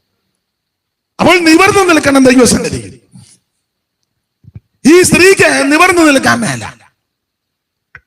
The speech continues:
ഈ സ്ത്രീക്ക് എന്നല്ല, പല സ്ത്രീക്കും, ഏ,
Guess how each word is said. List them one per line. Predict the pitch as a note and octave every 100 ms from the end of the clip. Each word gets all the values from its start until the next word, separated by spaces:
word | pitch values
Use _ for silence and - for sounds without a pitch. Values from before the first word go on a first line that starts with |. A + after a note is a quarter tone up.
| _ _ _ -
ഈ | F3+ D4+
സ്ത്രീക്ക് | D#4+ E4 F4 E4+
എന്നല്ല, | E4+ D#4 C#4+
പല | C#4+ C#4+ E4
സ്ത്രീക്കും, | D4+ D4+ D4+ D4 E4+ E4 - _ _ _ _ _ _ _ _ _ _ _ _ _ _ _
ഏ, | -